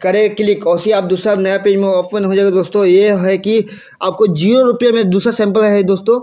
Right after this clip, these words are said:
मैंने बोला था वीडियो के पहले में दो sample मैं बताने वाला, तो ये दूसरा sample है, पहला sample तो मैंने बता दिया।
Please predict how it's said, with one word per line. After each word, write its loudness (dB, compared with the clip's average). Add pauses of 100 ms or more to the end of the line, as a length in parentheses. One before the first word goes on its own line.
(480)
मैंने 0
बोला 2
था 0
वीडियो 2
के 0
पहले -2
में 0
दो 2
sample -2
मैं -2
बताने -2
वाला, 0
तो -2
ये 0
दूसरा -2
sample -4
है, -2
पहला -2
sample -4
तो -4
मैंने -2
बता -2
दिया। -2